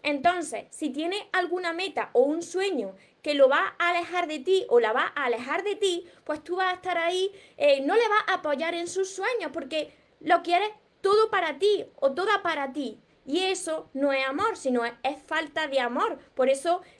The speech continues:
reaccionas así, desde ese miedo. Así que, si tú estás con una persona que te gusta y no la apoyas en sus sueños,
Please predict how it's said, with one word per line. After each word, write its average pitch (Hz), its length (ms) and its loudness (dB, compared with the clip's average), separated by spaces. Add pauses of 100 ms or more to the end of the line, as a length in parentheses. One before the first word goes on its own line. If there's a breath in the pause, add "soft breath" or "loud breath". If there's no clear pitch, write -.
reaccionas 302 720 -2
así, 359 440 4
desde 254 360 8
ese 294 220 -2
miedo. 302 440 0 (300 soft breath)
Así 339 340 -2
que, - 240 -2 (180 soft breath)
si - 340 -6
tú 392 260 6
estás 370 280 -2
con 381 180 -6
una 370 180 -8
persona 302 380 -6
que 294 100 -6
te 285 140 -6
gusta 320 480 -6
y 247 80 -6
no 254 120 0
la 311 120 -2
apoyas 302 340 -4
en 359 80 -10
sus 370 160 -8
sueños, 285 460 -2